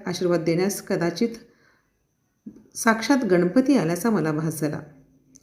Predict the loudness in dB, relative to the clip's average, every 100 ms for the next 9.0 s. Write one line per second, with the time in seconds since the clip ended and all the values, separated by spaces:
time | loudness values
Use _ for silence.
0 | _ -6 -4 -2 -2 -2 -2 -2 2 2
1 | 2 0 0 -2 -2 -2 -2 -2 -2 -2
2 | -2 0 -2 0 0 -4 -14 _ _ _
3 | _ 0 2 2 2 0 2 2 4 2
4 | 2 0 -2 -8 -8 -12 -16 _ _ _
5 | _ _ _ 0 2 2 0 -2 -4 -2
6 | 0 0 2 0 0 0 0 0 -2 -10
7 | _ _ -2 0 2 2 2 2 2 0
8 | -2 -4 0 2 2 0 0 -2 -2 -4